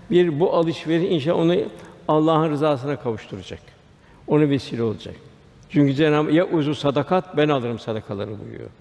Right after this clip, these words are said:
Ayrıca sevinerek verebilen kişinin takvasını da gösteriyor. Hep Evliyaullah, Eshab-ı Kiram sevinerek verirdi. İkincisi,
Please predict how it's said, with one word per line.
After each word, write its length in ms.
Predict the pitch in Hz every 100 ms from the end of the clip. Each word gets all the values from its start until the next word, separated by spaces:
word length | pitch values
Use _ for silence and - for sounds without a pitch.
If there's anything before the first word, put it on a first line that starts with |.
| - - - -
Ayrıca 200 | - 170
sevinerek 600 | - 160 170 185 190 160
verebilen 360 | 170 165 170 190
kişinin 520 | 180 160 185 196 185 - - -
takvasını 640 | 160 156 165 165 131 160
da 60 | 156
gösteriyor. 580 | 123 113 - 120 131 147 - - - - _ _ - - - -
Hep 240 | - 190 -
Evliyaullah, 760 | 170 151 165 156 151 170 170 135 - - -
Eshab-ı 460 | 156 - 156 139 151
Kiram 360 | 156 170 190
sevinerek 640 | 151 160 160 160 151 151 -
verirdi. 380 | 113 95 - - - - - - - - 175
İkincisi, 640 | 170 190 190 180 185 175